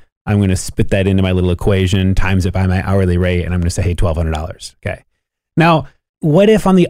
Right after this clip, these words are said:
other end of that audio project that I'm gonna deliver to you, when you go to, like, use that file that I give you, what if on the other end of that, you only seek to gain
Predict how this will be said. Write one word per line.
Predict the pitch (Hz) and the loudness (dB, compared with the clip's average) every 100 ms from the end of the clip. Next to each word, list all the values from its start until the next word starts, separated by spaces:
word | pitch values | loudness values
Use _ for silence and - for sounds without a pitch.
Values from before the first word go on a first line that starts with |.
| - | 2
other | 170 185 - | 4 4 2
end | 139 160 147 | 2 4 4
of | |
that | 143 135 | 4 4
audio | 117 151 160 | 4 4 4
project | 165 175 180 - | 4 2 2 2
that | 131 | 2
I'm | |
gonna | 135 127 | 4 4
deliver | 110 120 156 | 2 2 2
to | - | 2
you, | 190 208 226 196 | 2 4 2 0
when | 113 117 120 | 2 4 4
you | 139 | 4
go | 135 127 | 4 4
to, | 123 | 4
like, | 113 107 98 - - | 2 0 -2 -6 -18
use | - 120 104 123 131 139 - | -8 -2 2 4 6 4 2
that | 110 110 131 - _ | 0 2 0 -4 _
file | - 117 110 123 | -4 -2 0 2
that | 120 113 | 2 2
I | 107 | 0
give | 92 101 135 | 0 0 2
you, | 170 196 180 _ _ _ | 2 2 -2 _ _ _
what | - 160 | 0 2
if | 196 | 2
on | 202 | 2
the | 170 | 2
other | 143 185 190 - | 4 2 0 -2
end | 131 190 202 | 0 2 4
of | 113 | 2
that, | 104 113 110 - | 2 0 -2 0
you | 120 160 175 | 2 4 4
only | 165 170 151 | 4 4 2
seek | - - 160 131 | 0 0 -2 0
to | - | 0
gain | 110 117 131 131 135 | 2 2 2 2 0